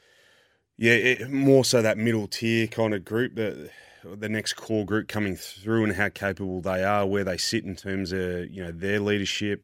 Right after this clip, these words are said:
even their own standards, training standards, you know, living standards, all that kind of thing. So that's up to the club and the coach to make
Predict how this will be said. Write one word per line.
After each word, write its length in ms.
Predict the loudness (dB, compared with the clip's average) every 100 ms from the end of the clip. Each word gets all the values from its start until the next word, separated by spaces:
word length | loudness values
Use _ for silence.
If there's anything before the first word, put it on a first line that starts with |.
| _
even 240 | -10 -8 -8
their 120 | -8
own 120 | -8
standards, 800 | -6 -4 -2 -2 -4 -6 -10 -12
training 380 | -8 -4 -2 -4
standards, 680 | -4 -4 -4 -4 -4 -8 -8
you 120 | -14 -12
know, 60 |
living 300 | -8 -6 -4
standards, 420 | -6 -6 -6 -4
all 80 | -4
that 160 | -6 -6
kind 160 | -8
of 60 | -8
thing. 240 | -4 -2
So 280 | 0 2 2 -2 -12 -20 -20 -20 -20 -20 _ _ _ _ 0
that's 680 | 2 2 -2 -2 -2 -4 -6
up 100 | -6
to 100 | -6
the 100 | -8
club 360 | 0 2 2 2
and 80 |
the 80 | -4
coach 440 | -2 0 0 -2 -4
to 80 |
make 480 | -4 -4 -6 -10 -20